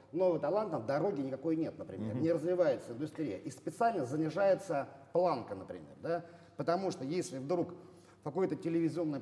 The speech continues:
Speaker 1: э, в телевизионном музыкальном проекте возникнет откуда-то независимая звезда, например,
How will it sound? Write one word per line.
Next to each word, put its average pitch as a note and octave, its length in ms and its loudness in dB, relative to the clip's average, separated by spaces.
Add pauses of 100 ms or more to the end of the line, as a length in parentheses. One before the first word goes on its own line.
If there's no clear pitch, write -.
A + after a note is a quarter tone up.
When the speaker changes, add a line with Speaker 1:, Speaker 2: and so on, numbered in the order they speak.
Speaker 1:
э, C3+ 220 2
в C3 80 -4
телевизионном D#3+ 460 0
музыкальном C#3+ 600 -2
проекте F#2+ 680 -6 (460)
возникнет C#3 760 -2
откуда-то F3 560 -8
независимая C#3 720 -6
звезда, D#3+ 540 -2
например, - 420 -14